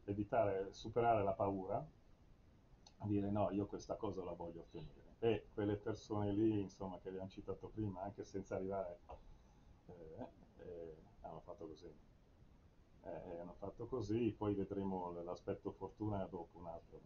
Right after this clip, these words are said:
cioè, non tutto oggi perché <laughs> va bene, allora,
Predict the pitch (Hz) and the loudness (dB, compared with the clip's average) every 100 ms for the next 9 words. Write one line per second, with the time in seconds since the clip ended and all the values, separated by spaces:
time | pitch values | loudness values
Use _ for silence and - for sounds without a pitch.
0 | - 95 107 113 110 107 101 104 104 107 | -12 -2 2 2 2 2 4 6 4 0
1 | 104 90 - - - 180 135 - - - | -4 -6 -2 4 4 6 2 2 -8 -10
2 | - - - 196 - - 135 117 95 87 | -14 -10 -4 -2 0 8 10 10 8 4
3 | 107 131 117 101 95 92 92 92 | 6 8 8 8 6 4 0 -4